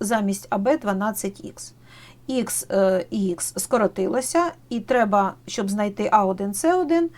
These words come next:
п'ять дванадцятих помножити на вісімнадцять. Вісімнадцять і дванадцять скорочуються на шість,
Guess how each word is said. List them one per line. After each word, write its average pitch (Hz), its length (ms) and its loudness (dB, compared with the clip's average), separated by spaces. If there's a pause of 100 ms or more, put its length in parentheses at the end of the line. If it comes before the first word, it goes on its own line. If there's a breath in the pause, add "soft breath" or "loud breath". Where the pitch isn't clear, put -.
(240 loud breath)
п'ять 196 220 2
дванадцятих 262 640 -2
помножити 247 840 -2
на 208 300 0
вісімнадцять. - 800 -6 (1400 loud breath)
Вісімнадцять 240 800 0
і - 60 -4
дванадцять 196 580 0
скорочуються 269 960 0 (220)
на 233 180 0
шість, 277 540 0